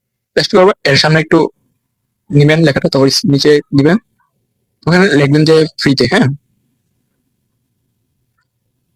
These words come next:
আমার এখানে লিখে দিবেন, আচ্ছা, আমি একটু লিখে দিচ্ছি করে। এরপর ফ্রিতে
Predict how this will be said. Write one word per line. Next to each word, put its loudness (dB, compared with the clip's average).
আমার -2
এখানে 0
লিখে 0
দিবেন, 0
আচ্ছা, -6
আমি 0
একটু 0
লিখে 0
দিচ্ছি 0
করে। 0
এরপর -2
ফ্রিতে -4